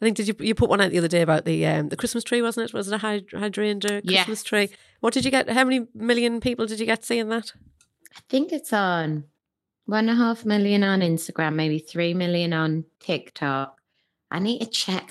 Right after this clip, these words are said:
Speaker 2: updated stats on the other channels, but
Speaker 1: But
Speaker 2: yeah.
Speaker 1: but that's amazing, isn't it? Like, amazing coverage that you've got there, which is,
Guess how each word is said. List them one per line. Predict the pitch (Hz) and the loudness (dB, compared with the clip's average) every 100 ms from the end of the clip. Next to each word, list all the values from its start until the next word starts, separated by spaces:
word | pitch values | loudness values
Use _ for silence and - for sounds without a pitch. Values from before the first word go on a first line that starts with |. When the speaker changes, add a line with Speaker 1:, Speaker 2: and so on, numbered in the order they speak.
| - | -10
Speaker 2:
updated | 165 - 165 - - | -8 -2 -2 -2 -8
stats | - 170 - - | -4 -4 -2 -4
on | 170 | 0
the | 165 | 0
other | 160 156 | 0 -2
channels, | 147 165 160 175 175 | -2 -2 -2 -4 -6
but | - - | -2 -2
Speaker 1:
But | 139 | 2
Speaker 2:
yeah. | 139 143 | 2 0
Speaker 1:
but | - - - | -6 -12 -6
that's | 233 277 214 | -6 -2 -2
amazing, | 190 170 160 160 | 2 0 0 -2
isn't | 165 | -2
it? | 165 165 | -2 0
Like, | 180 | 0
amazing | 190 190 175 170 | 4 4 4 0
coverage | - 180 160 160 | -2 -2 -2 0
that | 160 - | -2 -2
you've | 160 | -2
got | 165 - | 0 0
there, | 139 131 | -2 -2
which | 165 - | -2 0
is, | 175 | -2